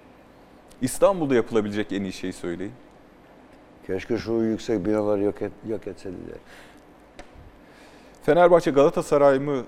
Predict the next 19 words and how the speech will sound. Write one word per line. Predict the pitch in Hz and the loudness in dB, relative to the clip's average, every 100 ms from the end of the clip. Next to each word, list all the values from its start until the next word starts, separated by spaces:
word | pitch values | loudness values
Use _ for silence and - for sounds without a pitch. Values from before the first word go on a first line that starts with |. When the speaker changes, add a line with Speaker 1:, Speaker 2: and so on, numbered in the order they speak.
| 117 | 0
Speaker 1:
rekabeti | 117 123 120 123 127 | 2 2 2 0 0
daha | 123 120 113 - - - - | 2 4 2 -4 -20 -20 -2
ateşli, | 113 107 107 - | 0 0 -4 -4
Partizan | 147 120 113 - 117 127 | -2 2 0 0 0 0
Kızıl | - 113 113 | -4 -8 -8
Yıldız | 98 85 80 | -8 -10 -12
mı? | 82 - - - | -14 -20 -20 -6
Speaker 2:
Yugoslavya | 117 131 131 139 135 | 2 4 6 8 10
zamanında | 120 123 139 139 120 | 10 6 6 2 2
Ga-, | - | 0
Partizan | 127 127 107 127 123 113 - | 2 0 0 -4 -4 -8 -8
Kızıl | 113 107 | -4 -2
Yıldız'ıydı. | 107 104 101 104 135 143 | 0 -2 -4 -4 -4 -4
Şimdi | - 123 117 123 127 - - - - - - - - - - | -6 -8 -6 -4 -6 -8 -20 -20 -20 -20 -20 -20 -20 -20 -8
tabii | 104 104 104 | -4 -2 -4
ki | 98 | -8
normal | 98 95 104 90 73 | -6 -6 -8 -10 -10
Fenerbahçe | 98 95 92 90 95 | -8 -6 -6 -8 -10
Galatasaray. | 90 85 - - | -12 -12 -14 -20